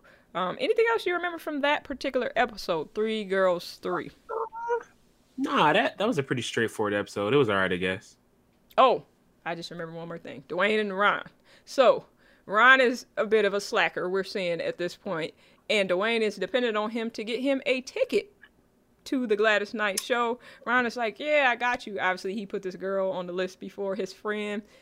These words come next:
Speaker 1: Dwayne's like, "You gonna play me and put her before me?" Ron is basically like, "Yeah, but you just come run the spotlight? Bruh, I got you. You gonna get in the
Speaker 2: <laughs>
Speaker 1: place. You gonna have a ticket." But Ron, being Ron, does not come through.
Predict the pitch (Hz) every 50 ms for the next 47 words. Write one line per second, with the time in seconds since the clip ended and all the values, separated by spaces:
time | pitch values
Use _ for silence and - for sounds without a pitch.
0 | _ _ _ _ - 180 180 190 190 185 175 156 143 170 - 220 220 214 220 202
1 | 196 - - 226 214 208 214 214 202 196 190 190 190 - 202 190 202 190 196 185
2 | 185 - - 190 185 180 190 180 180 196 196 196 185 175 156 - - - - 156
3 | - - - - 131 139 - 214 277 277 240 202 170 165 - - 285 311 277 254
4 | 247 - - 269 220 214 220 214 196 175 - - - - 277 320 349 320 311 311
5 | 320 320 - - _ - - - _ _ _ - 175 185 202 202 190 147 160 -
6 | _ _ _ - 220 214 - - 180 185 202 220 220 - - 202 180 190 226 240
7 | 247 220 202 180 196 202 214 220 - 208 214 190 190 170 160 208 208 214 - -
8 | 220 208 202 190 190 202 185 180 165 156 - - 220 208 202 202 - - _ -
9 | 175 165 151 143 175 185 196 196 190 190 190 185 202 - - _ _ - 180 180
10 | 180 180 180 175 170 170 147 143 151 147 151 165 160 - _ _ _ _ _ _
11 | _ _ _ _ _ _ - 165 170 165 - 175 175 170 165 - - - 180 165
12 | 165 - - 175 180 180 175 185